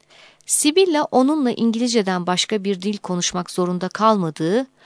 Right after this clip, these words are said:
ayrıca genç adam hiç kimseden çekinmeden konuştuğu, eğlendirici dedikodular yaptığı için çok rahattı.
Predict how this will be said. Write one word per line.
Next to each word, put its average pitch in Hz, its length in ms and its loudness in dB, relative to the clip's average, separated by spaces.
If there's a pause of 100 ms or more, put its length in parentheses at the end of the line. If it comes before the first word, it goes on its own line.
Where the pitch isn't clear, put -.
(300)
ayrıca 233 580 4
genç 240 280 2
adam 185 300 -2
hiç - 240 -6
kimseden 175 520 -2
çekinmeden 180 680 -2
konuştuğu, 165 720 -4 (420)
eğlendirici 233 760 4
dedikodular 208 600 0
yaptığı 175 480 -2
için 233 360 -4
çok 180 300 -2
rahattı. 160 520 -6